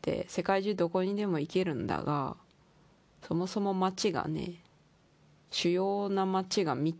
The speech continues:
つしかないし、で、あとはゴブリン、ゴブリンじゃねえや。ドワーフの街とエルフの街あるんですけど、村か。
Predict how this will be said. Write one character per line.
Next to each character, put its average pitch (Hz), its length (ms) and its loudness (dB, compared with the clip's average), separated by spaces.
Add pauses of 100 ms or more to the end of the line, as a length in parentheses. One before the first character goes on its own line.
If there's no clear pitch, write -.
つ - 140 -4
し - 160 -2
か - 140 -2
な - 140 -2
い - 120 -4
し、 - 480 -4 (1700)
で、 135 160 0
あ 135 100 -4
と - 160 -2
は 139 220 0
ゴ 156 160 0
ブ 139 160 -2
リ 135 80 -2
ン、 - 120 -2
ゴ 143 120 2
ブ 143 100 -2
リ - 80 -2
ン - 100 -4
じ - 100 -4
ゃ 143 60 -4
ね 139 140 -2
え 160 120 -4
や。 - 120 -12 (680)
ド 143 140 2
ワ 170 220 2
ー - 20 -2
フ - 160 -4
の - 120 -2
街 - 360 -2
と - 340 -2 (400)
エ 151 100 2
ル - 80 -4
フ - 180 -8
の - 100 -4
街 - 360 -6
あ - 120 -4
る - 160 -10
ん - 40 -8
で 190 100 -8
す - 140 -12
け - 80 -6
ど、 - 180 -6
村 143 280 -2
か。 - 260 -12